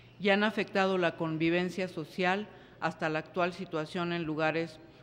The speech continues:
como Chihuahua, Tamaulipas, Guerrero o Michoacán. Asesinatos masivos o en serie que alertan la necesidad urgente de prevenir los delitos de trascendencia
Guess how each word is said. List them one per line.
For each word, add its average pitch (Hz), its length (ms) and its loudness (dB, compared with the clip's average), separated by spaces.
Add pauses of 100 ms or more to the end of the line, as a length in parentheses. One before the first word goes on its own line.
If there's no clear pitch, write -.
(140)
como 175 240 0
Chihuahua, 165 720 2
Tamaulipas, 151 760 -4
Guerrero 156 540 -2 (480)
o 160 100 -2
Michoacán. 143 640 -4 (960)
Asesinatos 175 840 0
masivos 190 680 -4
o 160 80 -4
en 151 120 -4
serie 180 480 0
que 175 100 -2
alertan 175 540 0
la 165 80 -4
necesidad 156 640 -4
urgente 180 720 -2 (340)
de 165 160 -2
prevenir 185 500 2
los 170 220 -2
delitos 170 720 -2
de 160 100 0
trascendencia 165 1120 -2